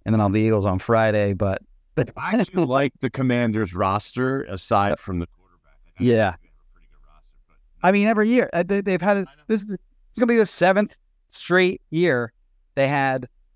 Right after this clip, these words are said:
Speaker 1: Oh, so I'm sorry, last, including this year,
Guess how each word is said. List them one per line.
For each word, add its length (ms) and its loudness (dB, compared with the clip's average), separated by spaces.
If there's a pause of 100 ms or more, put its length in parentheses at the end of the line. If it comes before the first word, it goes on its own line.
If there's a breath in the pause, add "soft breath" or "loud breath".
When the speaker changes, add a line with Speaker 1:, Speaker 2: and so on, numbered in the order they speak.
(180)
Speaker 1:
Oh, 140 0
so 180 4
I'm 140 2
sorry, 240 0
last, 520 0 (320)
including 460 0
this 220 0
year, 340 0